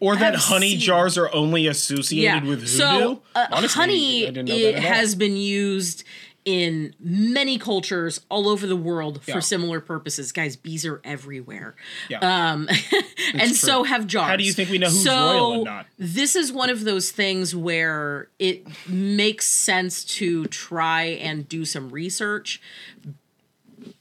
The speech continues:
Speaker 2: to see what other cultures around the world use for them, as we previously mentioned.
Speaker 1: Yeah.
Speaker 2: So you can find examples of honey in magical <laughs> spell components all the way going back to ancient Egypt.
Speaker 1: Yeah.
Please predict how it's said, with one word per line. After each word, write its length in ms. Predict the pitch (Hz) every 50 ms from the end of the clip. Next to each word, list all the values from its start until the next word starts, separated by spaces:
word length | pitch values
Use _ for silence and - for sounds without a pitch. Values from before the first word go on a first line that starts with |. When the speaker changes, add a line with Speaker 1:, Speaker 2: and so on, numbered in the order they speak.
| - -
Speaker 2:
to 200 | - - 196 170
see 680 | - - - - - - 247 240 233 233 233 226 220 214
what 540 | - - 165 156 156 180 180 180 180 180 - -
other 280 | 180 175 175 175 170
cultures 580 | 170 - - - 165 160 160 - 165 156 147 139
around 400 | - - 151 147 143 143 143 143
the 80 | 139 139
world 600 | 135 147 151 190 208 190 160 147 139 139 135 135 - _ _ _ _ _
use 280 | - 156 175 175 170 165
for 140 | - - 151
them, 200 | 143 139 139 - -
as 120 | 143 135
we 80 | 131 127
previously 500 | 120 - 139 135 123 123 123 - - 123
mentioned. 320 | 131 127 131 127 - 165
Speaker 1:
Yeah. 140 | 147 113 92 87 - - - -
Speaker 2:
So 500 | - - 226 208 196 190 190 185 185 180
you 180 | 190 202 214
can 180 | 214 240 226 220
find 320 | 214 - 220 202 196 190
examples 500 | 185 170 156 165 160 160 156 165 160 143
of 120 | 160 147 147
honey 600 | 156 147 170 208 208 208 196 190 185 175 - - -
in 480 | 190 185 190 190 185 185 180 180 170 - - - - - - _ _ _ _ - 170
magical 760 | 165 165 170 175 180 175 165 185 175 196 233 - - 240 220
<laughs> 80 | -
spell 200 | - - 247 196
components 560 | 196 - 254 240 220 214 214 202 220 202 185 -
all 140 | - 175
the 60 | 165 170
way 100 | 190 175
going 220 | 151 160 147 151
back 180 | 147 147 147 147
to 80 | - -
ancient 280 | - 143 139 147 135 -
Egypt. 340 | 127 - - - - - - - - -
Speaker 1:
Yeah. 140 | - 131 101